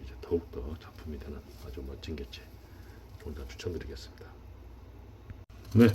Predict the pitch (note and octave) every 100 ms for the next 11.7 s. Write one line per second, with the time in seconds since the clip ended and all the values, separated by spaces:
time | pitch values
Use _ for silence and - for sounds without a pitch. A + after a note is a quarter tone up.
0 | - B2+ C3 B2 A2+ C#3+ A#2+ A2 G2 G2+
1 | F#2+ F2+ D#2+ E2+ G#2 F#2 G2 F#2+ G2+ G2+
2 | - - G2 F2+ - G#2+ G#2 - - -
3 | - A#2+ A#2+ F2+ F#2 - F2 G2+ F2 F2+
4 | F2 D#2 D2 - F#2 F2 D#2+ D2 C#2 C#2+
5 | G#2 - - - - - - F2 F2 E2+
6 | - - D2 D2 - D#2+ F#2 - - -
7 | - - - - G2 F#2+ D#2+ D2+ C#2 G2
8 | G#2 - - - - - - - - -
9 | - D2+ D2 - - C#2+ C#2 C#2 F2+ -
10 | - - D#2 C#2+ - C#2+ C#2 E2+ - -
11 | G2+ G2+ - C#2 - -